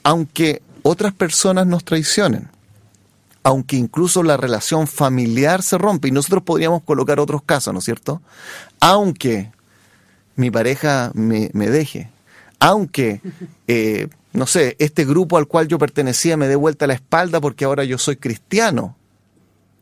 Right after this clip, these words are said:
¿cierto? "Con todo Jehová me recogerá". Yo soy adoptado. Por lo tanto, como decía acá, tengo esta posibilidad de hablar con Dios, de relacionarme, ah, eh, con Él como mi padre.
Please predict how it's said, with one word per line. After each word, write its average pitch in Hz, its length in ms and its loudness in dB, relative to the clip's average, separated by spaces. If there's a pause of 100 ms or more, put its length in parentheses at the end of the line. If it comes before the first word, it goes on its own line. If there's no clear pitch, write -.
(520)
¿cierto? 156 440 -6 (720)
"Con 101 200 0
todo 131 280 -2
Jehová 107 260 -6
me 107 120 -6
recogerá". 95 580 -8
Yo 120 220 -2
soy 131 160 -2
adoptado. 107 600 -6
Por 117 100 2
lo 113 100 0
tanto, 135 420 -4 (120)
como 104 220 -4
decía 98 260 -2
acá, 135 280 -4 (440)
tengo 135 220 2
esta 135 160 -2
posibilidad 120 460 -2
de 110 80 0
hablar 107 300 0
con 139 260 -2
Dios, 131 180 -2
de 127 80 -2
relacionarme, 110 720 -4 (220)
ah, - 200 -10
eh, 98 220 -6
con 101 180 -2
Él 123 140 -4
como 95 300 -4
mi 92 140 -6
padre. 92 420 -8